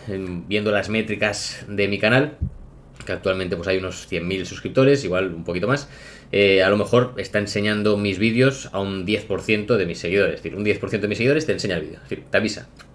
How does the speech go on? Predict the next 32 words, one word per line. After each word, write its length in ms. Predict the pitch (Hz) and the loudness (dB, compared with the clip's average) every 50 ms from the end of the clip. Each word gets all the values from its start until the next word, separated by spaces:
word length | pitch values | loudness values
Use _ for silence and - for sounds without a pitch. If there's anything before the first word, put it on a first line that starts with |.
| - | -4
al 120 | - - 107 | 0 2 2
diez 140 | 123 123 - | 2 2 0
por 140 | 113 98 | -2 -4
ciento. 260 | - 87 82 73 - - | -4 -4 -6 -6 -8 -14
Es 240 | - - - - | -16 -18 -8 -4
decir, 100 | 101 95 | -2 -2
de 120 | 90 98 95 | 0 0 0
cien 180 | - 104 107 | 0 -2 0
mil 160 | 120 127 131 127 | 0 0 0 0
suscriptores, 460 | 127 120 - - 117 147 156 151 151 | -2 -4 -4 0 2 4 2 2 2
pues 120 | - 92 | -2 -2
avisa, 220 | 104 117 120 - 110 | -2 0 2 2 2
yo 80 | 95 | 0
que 60 | 92 | 0
sé, 120 | 90 - - | -2 -6 -6
a 60 | 85 | -4
diez 200 | 87 90 87 85 | -2 -2 -2 0
mil. 240 | 98 95 82 - - - - - - - - | 0 -2 -2 -4 -8 -12 -16 -16 -16 -10 -4
Y 80 | - 92 | 0 2
luego 200 | 98 104 107 107 | 4 4 4 4
de 80 | 107 | 2
esos 160 | 104 110 104 101 | 0 -2 0 2
diez 160 | 107 107 117 | 2 2 4
mil, 260 | 135 151 165 160 - - - - - - - - - | 4 2 2 0 -4 -10 -20 -20 -20 -20 -14 -6 0
pues, 440 | 92 92 92 92 90 - - - - | 2 4 4 4 2 0 -4 -6 -2
eh, 300 | 98 92 92 90 87 80 | 0 2 4 4 4 4
algunos, 440 | 78 95 95 92 101 107 113 113 - | 4 2 2 2 2 0 0 -2 -4
si 100 | - 90 | -4 -4
tienen 180 | 90 90 95 | -4 -2 0
la 120 | 98 95 95 | 0 2 2
campanita 540 | 90 87 92 92 95 92 92 92 87 - - - - - - | 0 0 0 -2 -2 0 0 0 -2 -2 -6 -16 -20 -10 -6
activada, 600 | - 90 90 - 101 107 104 92 82 - - - | -6 -4 0 2 4 4 6 4 2 0 -4 -8